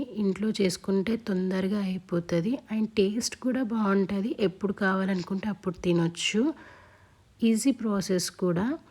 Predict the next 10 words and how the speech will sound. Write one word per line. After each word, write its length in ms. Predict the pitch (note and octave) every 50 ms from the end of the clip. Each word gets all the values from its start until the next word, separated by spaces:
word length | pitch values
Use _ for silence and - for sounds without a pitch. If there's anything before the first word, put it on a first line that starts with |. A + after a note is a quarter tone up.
| - - - - - - - _ _
ఒక్కసారి 580 | F#3+ - - - A#3+ B3 - B3 A3 G#3+ G#3 A#3
మీకు 240 | A#3 A#3 A3+ A3+ G#3+
ఈ 60 | G3+
ప్రాసెస్లో 640 | - G3+ F#3 F3 F3+ E3+ - G3+ G3+ - - A3 A3+
నచ్చినట్లయితే 800 | G#3+ G3+ F#3 F3+ - - - G3+ G3+ G3+ - G3+ F#3 F#3 F#3+ - G3
ట్రై 280 | G3 - - F#3 F3 F3+ G#3 A3
చేయండి. 680 | - - A3+ G#3+ G3+ F#3+ F3+ E3+ E3 E3 E3 F3 G3 B3+ D#4+ D4 - - - _ _ _ _ _ _ _ - - - - - - - - _ - - - _ _ -
అంతేనండి, 640 | G#3 F#3+ F#3 F3 G3 G3 G3 G3 G3 F#3+ F#3 A3 A#3 A#3
చాలా 440 | - - A3+ F#3+ F#3 F#3+ G#3+ A#3+ B3+ C4+ B3
ఈజీగా 520 | A3+ G#3+ G#3 G#3 F#3 G#3+ G#3+ G#3 G#3 G#3+